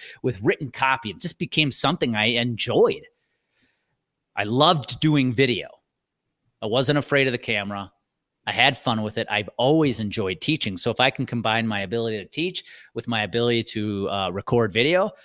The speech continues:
that would be fun. And then when my career really took off is when I decided to step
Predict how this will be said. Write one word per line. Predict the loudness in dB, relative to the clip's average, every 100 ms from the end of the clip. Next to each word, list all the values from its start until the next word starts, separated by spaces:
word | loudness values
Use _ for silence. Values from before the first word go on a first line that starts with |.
| _ 0
that | 2
would | 0
be | 0
fun. | -2 -2 -2 -4 -12 _ -20 -20 -20 _ _ _ _ -6 -2
And | 4
then | 4 6 4
when | 4
my | 4 2
career | 0 0 2
really | 4 4 4
took | 0 -4
off | 0 0 -2
is | -4
when | -4
I | -2
decided | -2 0 2 0
to |
step | -4 -2 -2 -4